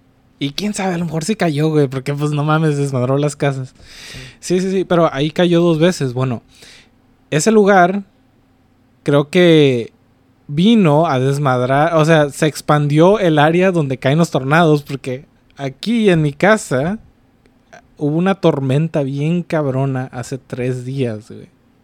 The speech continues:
Speaker 1: Era una tormenta tan cabrona que se levantó el techo de mi vecino de aquí de enfrente.
Speaker 2: No mames.
Speaker 1: Sí, se levantó su lámina así, la dobló a la mitad.
Speaker 2: Lo que yo me he dado cuenta es de que si va a pasar algo en Acuña, güey,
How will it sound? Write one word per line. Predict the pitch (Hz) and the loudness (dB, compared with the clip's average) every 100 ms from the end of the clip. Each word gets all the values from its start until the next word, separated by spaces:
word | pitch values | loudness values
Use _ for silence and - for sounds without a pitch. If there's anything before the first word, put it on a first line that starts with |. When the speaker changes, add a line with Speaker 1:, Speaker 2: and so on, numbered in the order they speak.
| _ - - - _ - | _ -20 -20 -20 _ -20
Speaker 1:
Era | 139 143 170 | -8 -2 -2
una | 185 202 | -2 -4
tormenta | 147 151 160 - | -6 -6 -6 -8
tan | 165 160 185 | -6 -2 -2
cabrona | 196 202 170 170 175 175 - _ | 2 2 2 2 -2 -4 -14 _
que | - | -6
se | 143 139 | -2 0
levantó | 135 113 120 139 151 180 | 0 0 -2 -2 -2 -2
el | 139 127 | -6 -10
techo | _ 143 147 - 170 185 _ _ | _ -6 -4 -8 -10 -10 _ _
de | - 139 | -6 -4
mi | 143 | -4
vecino | 139 127 - 131 123 | -6 -8 -8 -10 -10
de | 117 | -12
aquí | - | -14
de | 117 | -14
enfrente. | 117 117 104 135 - _ _ - _ _ - | -12 -14 -16 -18 -20 _ _ -20 _ _ -20
Speaker 2:
No | 123 | -20
mames. | 113 120 _ _ | -18 -20 _ _
Speaker 1:
Sí, | - 147 226 | -4 -2 -2
se | 214 185 | 0 0
levantó | 147 135 127 | 2 -2 -4
su | 139 175 | -4 -4
lámina | 170 170 | -4 -6
así, | 165 160 156 151 - _ _ _ _ _ | -8 -14 -16 -16 -16 _ _ _ _ _
la | 151 143 | -8 -6
dobló | 135 123 120 123 156 | -4 -4 -4 -4 -4
a | 156 | -4
la | 123 | -4
mitad. | 117 - 123 143 _ _ _ _ _ _ _ - | -6 -6 -6 -6 _ _ _ _ _ _ _ -14
Speaker 2:
Lo | 147 | -12
que | 156 | -10
yo | 156 | -10
me | 175 | -10
he | |
dado | 190 | -12
cuenta | 190 185 180 | -10 -12 -10
es | 196 | -12
de | 196 | -12
que | 190 160 | -14 -14
si | 139 | -12
va | 143 | -14
a | 143 | -12
pasar | 175 170 | -12 -10
algo | 180 185 | -10 -12
en | 170 | -14
Acuña, | 135 160 170 180 | -16 -14 -14 -14
güey, | 180 | -14